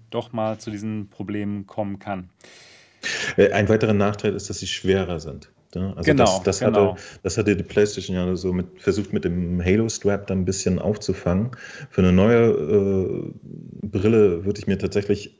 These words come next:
Speaker 2: wünschen, dass sie deutlich kleiner und deutlich leichter ist auch, ja? Gerne auch deutlich leichter und kleiner als alles andere, was ger-, äh, momentan auf dem Markt gibt. Und, äh, da würde ich, dem würde ich zum Beispiel auch die Linsen ein bisschen opfern. Also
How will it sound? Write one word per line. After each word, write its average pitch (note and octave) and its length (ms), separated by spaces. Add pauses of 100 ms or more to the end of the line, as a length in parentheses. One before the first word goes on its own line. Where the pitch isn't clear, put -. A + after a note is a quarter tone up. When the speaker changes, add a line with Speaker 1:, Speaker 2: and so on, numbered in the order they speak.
Speaker 2:
wünschen, F#2+ 500
dass E2+ 100
sie F2 140 (100)
deutlich G2+ 400
kleiner F2+ 320
und F2 160
deutlich F#2 300
leichter E2+ 420
ist - 180
auch, - 220
ja? C3 200 (500)
Gerne G2 260
auch G2+ 140
deutlich - 680 (100)
leichter F#2 300
und F2+ 80
kleiner F#2 300
als F2+ 220
alles F2+ 240
andere, G#2 240
was G#2 200
ger-, F2+ 260
äh, E2+ 160
momentan F2+ 380
auf F2+ 80
dem F2 100
Markt F#2 180
gibt. - 160 (540)
Und, F2 400
äh, E2 420 (420)
da F2+ 180
würde F#2+ 160
ich, F#2 100 (520)
dem A2 260
würde A2 180
ich F2 200
zum F2+ 120
Beispiel F#2 300
auch G2+ 100
die F2+ 120
Linsen G2 280
ein F#2 40
bisschen F2+ 240
opfern. D#2 420
Also D#2+ 300